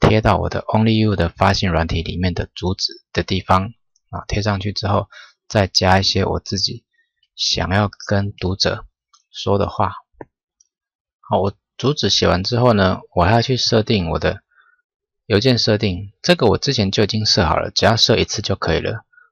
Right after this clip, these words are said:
我示范给大家看，是因为我要告诉你，怎么样才能够大量的发送这几千封甚至上万封的信件。好，我现在设定的是我自己个人，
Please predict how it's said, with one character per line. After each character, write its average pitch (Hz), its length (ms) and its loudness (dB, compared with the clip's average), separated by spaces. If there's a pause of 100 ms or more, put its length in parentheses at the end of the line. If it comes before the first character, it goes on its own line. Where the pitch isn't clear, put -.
我 98 140 -2
示 - 160 0
范 131 180 2
给 90 120 0
大 113 120 2
家 107 160 2
看， 107 200 2
是 - 180 2
因 113 140 2
为 107 100 4
我 85 100 4
要 87 80 4
告 107 200 -2
诉 101 200 0
你， 90 160 -4 (480)
怎 98 160 0
么 110 60 6
样 139 160 4
才 - 160 2
能 101 120 2
够 107 140 -2 (140)
大 104 180 6
量 104 180 4
的 87 60 0
发 98 240 0
送 101 160 -4
这 101 140 -2
几 - 180 -4
千 95 260 2
封 101 320 0 (160)
甚 107 200 0
至 - 120 -6
上 104 260 2
万 95 200 2
封 92 160 -2
的 85 80 -2
信 82 300 -4
件。 85 220 -4 (840)
好， - 300 -6
我 95 80 2
现 147 120 0
在 143 60 4
设 131 220 2
定 120 160 0
的 104 120 2
是 107 200 -2
我 85 160 2
自 - 240 0
己 - 280 -6
个 113 200 4
人， 90 360 -2